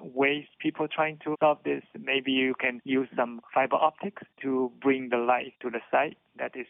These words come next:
one way to do it. You may also think about trying to generating light inside,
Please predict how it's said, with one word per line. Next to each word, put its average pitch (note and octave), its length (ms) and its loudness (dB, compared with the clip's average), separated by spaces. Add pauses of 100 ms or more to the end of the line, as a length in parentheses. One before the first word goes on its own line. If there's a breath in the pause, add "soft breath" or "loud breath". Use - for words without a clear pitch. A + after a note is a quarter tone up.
one C3 600 -4
way C#3 160 -4
to C#3 180 -8
do C#3+ 100 -4
it. E3 260 -2
You C#3 140 -6
may C3+ 160 0
also D3 680 2
think C#3 220 -6
about B2+ 440 4
trying C#3 320 -2
to B2+ 100 -4 (140)
generating C3 720 0 (100)
light B2 440 0
inside, A#2 680 -2